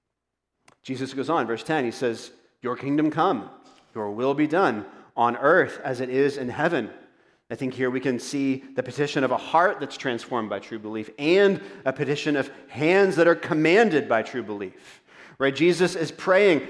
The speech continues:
with a transformed heart. Like, "I desire what God desires, to build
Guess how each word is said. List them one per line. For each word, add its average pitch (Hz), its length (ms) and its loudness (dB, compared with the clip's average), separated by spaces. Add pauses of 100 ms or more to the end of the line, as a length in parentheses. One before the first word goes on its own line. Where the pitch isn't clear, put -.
(100)
with 143 140 0
a 131 80 0
transformed 185 1000 2
heart. - 580 2 (320)
Like, 143 220 0
"I 160 80 4
desire 165 1200 4
what 165 240 0
God 185 440 4
desires, 175 880 4 (220)
to 175 100 4
build 185 400 6